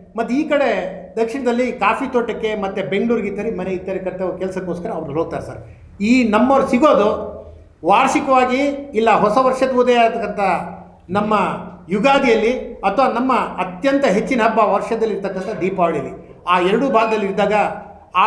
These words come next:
ಟೈಮಲ್ಲಿ ಸಮೀಕ್ಷೆ ಮಾಡಿದ್ರು ಸರ್. ಅದನ್ನು ಕೂಡ ನಾವು ಒಂದು ಮೆಚ್ಚಬೇಕಾಗತ್ತೆ. ನ್ಯಾಯಮೂರ್ತಿ ನಾಗಮೋಹನ್ ದಾಸ್ರವರು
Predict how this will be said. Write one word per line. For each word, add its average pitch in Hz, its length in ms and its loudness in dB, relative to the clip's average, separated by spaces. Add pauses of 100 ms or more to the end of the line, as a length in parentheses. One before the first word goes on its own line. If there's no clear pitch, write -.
(100)
ಟೈಮಲ್ಲಿ 220 300 -4
ಸಮೀಕ್ಷೆ 202 320 -4
ಮಾಡಿದ್ರು 175 300 -6
ಸರ್. - 120 -16 (360)
ಅದನ್ನು 302 360 4
ಕೂಡ 269 140 4 (180)
ನಾವು 214 200 2
ಒಂದು 277 180 0
ಮೆಚ್ಚಬೇಕಾಗತ್ತೆ. 208 640 -2 (580)
ನ್ಯಾಯಮೂರ್ತಿ 277 640 2 (760)
ನಾಗಮೋಹನ್ 294 440 2
ದಾಸ್ರವರು 220 460 2